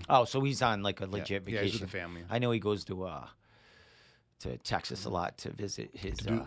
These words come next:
Speaker 1: his guy.
Speaker 2: Yep, the Machado, uh,
Speaker 1: Yes.
Speaker 2: affiliate classes, and I would love to go there sometime. That's a, that's a great thing. It seems there's a big,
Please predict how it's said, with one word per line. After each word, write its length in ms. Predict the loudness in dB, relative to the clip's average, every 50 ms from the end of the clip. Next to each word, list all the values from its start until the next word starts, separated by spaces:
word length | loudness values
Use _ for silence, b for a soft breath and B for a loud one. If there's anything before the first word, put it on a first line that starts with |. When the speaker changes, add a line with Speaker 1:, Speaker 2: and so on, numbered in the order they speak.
| -6 -12
Speaker 1:
his 180 | -10 -10 -10 -8
guy. 280 | -6 -8 -8 -8 -10 -8 -4
Speaker 2:
Yep, 220 | -4 -4 -4 -4
the 100 | -8 -10
Machado, 540 | -8 -6 -6 -4 -4 -4 -4 -4 -4 -4 -4
uh, 240 | -4 -2 -2 -2 -4
Speaker 1:
Yes. 80 | -4 -8
Speaker 2:
affiliate 400 | -8 -6 -4 -4 -2 -4 -4 -2
classes, 640 | -2 -2 -2 -2 -2 -4 -4 -6 -6 -6 -6 -6 -8
and 160 | -8 -4 -2
I 80 | 0
would 100 | 2 2
love 140 | 2 2 0
to 80 | 0 -2
go 120 | -2 -2
there 160 | 0 0 0
sometime. 320 | -2 -2 -4 -6 -6 -4 -4
That's 200 | -4 -4 -6 -6
a, 100 | -8 -8 B B B B -2
that's 140 | -2 -2
a 40 | -2
great 320 | -2 -2 -2 -2 -2 -4 -4
thing. 220 | -4 -6 -6 -4
It 100 | -6 -6
seems 440 | -6 -6 -6 -6 -6 -6 -6 -6 -6
there's 220 | -6 -6 -6 -6 -8
a 40 |
big, 220 | -8 -8 -6 -6